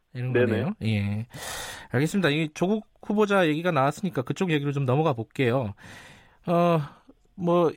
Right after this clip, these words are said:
Speaker 1: 여러 다-, 당에서 바른미래당도 지금 조국 후보자는, 어, 지명 철회나 자진 사퇴해야 된다. 이런 입장이신 건가요?
Speaker 2: 네, 물론입니다.
Speaker 1: 음.
Speaker 2: 지금, 어, 여러 가지 지금 의혹들이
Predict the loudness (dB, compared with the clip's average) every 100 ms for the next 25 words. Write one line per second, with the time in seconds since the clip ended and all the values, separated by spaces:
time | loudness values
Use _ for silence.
0 | 0 2 4 2 -2 -6 0 2 2 2
1 | 0 0 0 2 2 2 2 -2 -2 0
2 | 0 0 -2 -2 -2 2 4 4 4 2
3 | 2 0 -2 -8 -10 -6 -4 -4 -4 -6
4 | -4 0 2 2 0 2 2 2 0 0
5 | -2 0 0 -2 0 0 0 0 0 2
6 | 2 0 -2 -2 -2 -4 -6 -4 -4 -4
7 | -4 _ _ _ _ _ 0 2 2 2
8 | 2 0 -2 0 0 -2 0 0 0 0
9 | 0 2 4 4 4 6 4 4 0 0
10 | 0 4 6 6 2 -4 -4 -4 -6 -8